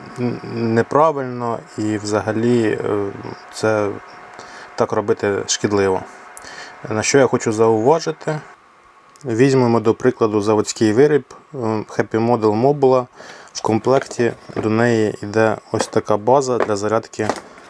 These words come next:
таких комірок. Вони аналогічно підключаються, чотири штучки,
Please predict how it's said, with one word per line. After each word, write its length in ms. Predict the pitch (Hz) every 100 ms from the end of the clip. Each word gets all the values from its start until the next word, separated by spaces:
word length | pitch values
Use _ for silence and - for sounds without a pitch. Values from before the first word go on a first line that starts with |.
| - - - - 131
таких 360 | - - 113 -
комірок. 600 | 117 113 107 98 - - - - - - - - - - -
Вони 420 | 110 113 107 - - _ - - - - - - - - - -
аналогічно 640 | 117 113 110 110 107 104
підключаються, 840 | 98 - - 110 - 117 107 98 101
чотири 360 | - 113 110
штучки, 640 | 107 - 185 - - 139